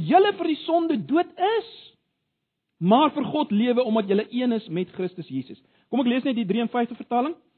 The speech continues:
"So moet julle ook reken dat julle wel vir die sonde dood is, maar lewend is vir God in Christus Jesus ons Here." Sien julle wat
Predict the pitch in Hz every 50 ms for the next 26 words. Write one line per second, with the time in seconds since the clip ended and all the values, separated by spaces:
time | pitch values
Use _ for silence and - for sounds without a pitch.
0 | _ _ _ _ _ _ _ _ _ - - - - 320 330 359 359 359 339 359
1 | 339 240 262 302 320 320 - 320 349 339 - - - _ _ _ _ _ _ -
2 | - - - 285 330 330 359 381 370 381 - - 339 311 285 247 208 175 156 135
3 | 117 - - - _ _ _ _ _ _ _ _ _ _ _ _ _ _ _ 196
4 | 175 233 240 226 254 254 262 202 175 220 254 285 294 294 - 277 269 247 - -
5 | 269 269 254 247 175 143 170 240 330 359 349 381 330 302 - - - _ _ _
6 | _ 190 220 240 240 226 220 220 254 294 311 311 - 277 - - 262 240 - 247
7 | 262 262 - - - 247 247 240 - 240 233 247 226 - - 220 - 151 135 165
8 | 202 214 196 - 208 196 - - _ _ _ _ _ - 196 190 185 185 185 180
9 | - - _ _ _ _ _ _ 117 123 139 147 139 123 117 98 - _ _ _
10 | _ _ _ _ _ _ _ _ _ _ _ _ _ _ _ _ _ _ _ _
11 | _ _ _ _ _ _ _ _ _ _ _ _ _ _ _ _ _ _ _ _
12 | _ _ _ _ _ _ _ _ _ _ _ _ _ _ - - - _ _ _
13 | _ _ _ _ - 247 311 339 320 262 240 -